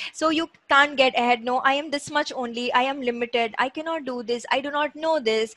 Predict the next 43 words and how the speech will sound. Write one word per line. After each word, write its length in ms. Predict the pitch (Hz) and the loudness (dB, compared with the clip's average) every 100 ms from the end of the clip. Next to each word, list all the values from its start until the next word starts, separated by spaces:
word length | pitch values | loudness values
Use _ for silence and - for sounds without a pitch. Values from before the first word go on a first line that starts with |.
| - - - | -14 -6 2
and 200 | 254 254 | 2 4
I 120 | 262 | 0
can't," 360 | 277 302 320 - 247 | 4 2 2 0 4
uh, 120 | 240 254 | 4 2
you 20 | |
know, 240 | 330 392 - - 208 | -4 -4 -6 -2 2
um, 400 | 196 190 202 202 - | 2 -2 -10 -20 -12
you 140 | 277 - | -6 4
can't 260 | 277 302 277 | 4 4 2
have 240 | 240 240 240 | 4 4 4
what 260 | 226 220 | 0 -2
you, 300 | 226 226 220 - 202 | -10 -10 -12 -16 -16
just 140 | - | -16
a 40 | - | -16
second, 420 | - - - 120 | -18 -20 -20 -20
there's 200 | - - | -20 -20
a 60 | - | -16
spelling 400 | - - - 202 | -16 -16 -18 -16
mistake. 460 | - - - - _ _ _ _ _ _ _ _ _ _ _ - - | -16 -16 -20 -20 _ _ _ _ _ _ _ _ _ _ _ -18 -8
Okay, 160 | 262 - | -4 -4
so 140 | - 269 | -2 -2
you 160 | 294 | -2
can't 260 | 320 330 349 | 0 0 2
have 240 | 269 277 | 4 4
what 180 | 277 277 | 4 0
you 80 | 294 | 0
want. 280 | 254 185 214 | -2 -2 -2
This 180 | 302 - | -6 -2
is 240 | 349 330 | -2 2
what 220 | 277 262 | 2 2
you 80 | 269 | -2
see. 260 | - 202 - - - - - - | -4 -6 -8 -14 -16 -14 -14 -12
So 280 | - 330 | -2 0
no, 160 | 320 466 | 0 0
this 160 | 370 359 | -2 -2
is 260 | 480 - - | -2 -4 -4
just 300 | 392 466 302 | -2 -2 -4
not, 320 | 311 330 247 | -2 -4 -4
this 100 | 302 | -6
is 100 | 392 | -6
beyond 440 | 247 262 269 339 359 | -4 -2 0 0 0
my 140 | 370 | 0
limit. 440 | 294 302 370 - | 0 0 0 0